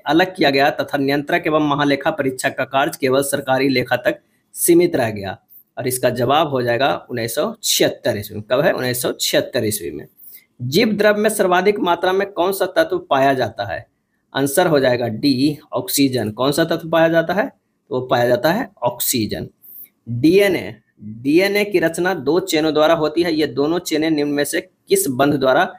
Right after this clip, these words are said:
जुड़ा रहता है? और इसका आंसर हो जाएगा ए,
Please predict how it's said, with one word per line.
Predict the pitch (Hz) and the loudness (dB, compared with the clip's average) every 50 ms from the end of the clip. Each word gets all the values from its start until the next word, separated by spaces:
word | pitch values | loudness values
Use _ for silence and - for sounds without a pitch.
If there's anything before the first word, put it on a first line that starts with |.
| _ _ _ _ _ _ | _ _ _ _ _ _
जुड़ा | 160 165 139 143 139 139 131 | -8 -2 0 2 4 4 4
रहता | 127 113 107 107 107 104 | 2 0 -2 -4 -6 -6
है? | 95 - - _ _ _ - _ _ _ | -6 -8 -10 _ _ _ -20 _ _ _
और | 127 120 | -6 -6
इसका | 123 - - 127 | -6 -4 -2 -4
आंसर | 113 - - 127 139 135 - - 233 | -4 -4 -2 -2 -2 2 2 0 2
हो | 185 143 | 2 2
जाएगा | 120 120 120 117 117 135 143 - - _ _ _ | 2 2 2 2 2 0 -2 -2 -6 _ _ _
ए, | 135 143 131 117 127 165 160 - | 2 4 4 4 0 -2 -4 -8